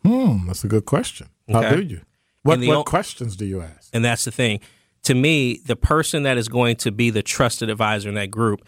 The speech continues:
Speaker 2: is he or she who understands your personal values more than the others.
Speaker 1: Okay.
Speaker 2: Okay. So you start off with the values and
Speaker 1: But
Speaker 2: literally
Speaker 1: wouldn't I start with goals?
Speaker 2: No, no, <laughs> because sometimes your goals can be very far away from your values if you're not
Speaker 1: I just,
Speaker 2: careful.
Speaker 1: I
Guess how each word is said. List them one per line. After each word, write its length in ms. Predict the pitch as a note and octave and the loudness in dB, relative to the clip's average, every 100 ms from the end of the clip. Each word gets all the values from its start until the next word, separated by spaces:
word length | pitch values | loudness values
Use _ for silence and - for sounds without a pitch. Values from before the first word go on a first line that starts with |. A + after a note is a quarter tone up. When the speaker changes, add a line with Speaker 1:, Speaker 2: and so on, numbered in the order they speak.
| _ _ _ | _ _ _
Speaker 2:
is 240 | B2+ C3 - | 0 2 2
he 180 | C3 | 2
or 100 | A#2 | 2
she 240 | A2 - A2+ | 2 0 2
who 160 | A2 | 2
understands 680 | A2 G#2+ G2+ - A2 G#2 G2 | 0 0 -2 -2 0 -2 -4
your 480 | G#2+ G#2 B2+ A2+ G2 | -4 2 4 4 0
personal 580 | - - B2 - A#2 G#2 | -4 0 0 0 -2 -2
values 640 | G#2 A2 G#2+ G2+ G2 F#2+ - | -2 -2 0 0 -4 -6 -8
more 220 | A2 G#2+ G2 | -2 -2 0
than 120 | F#2+ | -2
the 120 | F#2 | 0
others. 340 | G2+ F#2+ - - | 0 -2 -6 -2
Speaker 1:
Okay. 260 | F#3+ D#3 - - - | 2 2 0 -6 -16
Speaker 2:
Okay. 320 | G#2 A2 G#2+ - - _ | -6 -2 -2 -4 -14 _
So 180 | - B2 | 0 2
you 140 | A#2+ | 2
start 320 | A#2+ - D3 | 0 2 2
off 100 | D#3+ | 2
with 120 | D#3 D3 | -2 -6
the 80 | |
values 480 | B2 B2 A#2+ A#2+ A2+ | -2 0 0 -2 -4
and 100 | A#2 | -6
Speaker 1:
But 60 | A2 | -2
Speaker 2:
literally 240 | C3+ F#3 | 2 4
Speaker 1:
wouldn't 180 | A#3 A#3+ | 4 2
I 40 | |
start 260 | G#3+ A#3 G#3+ | 0 0 2
with 120 | F#3+ | 2
goals? 560 | B2+ D3 D#3 D3+ - - _ _ - | 2 2 2 0 -4 -10 _ _ 0
Speaker 2:
No, 380 | A#2+ B2 A2 - _ | 2 4 0 -6 _
no, 300 | B2 A#2 G2+ - - | -2 -2 -2 -10 -2
<laughs> 220 | - E3+ | 2 2
because 420 | C3 C3 C#3+ A#2 A#2 | 0 2 2 2 -2
sometimes 440 | D#3+ D3 C#3 A#2+ | -2 2 0 0
your 100 | A#2 | -4
goals 340 | A2 B2+ B2+ | 2 2 2
can 120 | - A2+ | -2 -4
be 80 | |
very 240 | G#2+ A2 G#2+ | 0 0 0
far 240 | - A2+ | 2 2
away 240 | G2+ A2 G#2+ | 2 0 0
from 160 | A2 | -2
your 120 | G2+ | -4
values 380 | G2 G2+ G2+ F#2+ | -2 -2 -2 -4
if 160 | G#2+ - | -8 -6
you're 80 | G2+ | -2
not 140 | G2+ | 2
Speaker 1:
I 60 | G#3+ | 4
just, 60 | |
Speaker 2:
careful. 180 | G3+ | 4
Speaker 1:
I 40 | F#3 | 2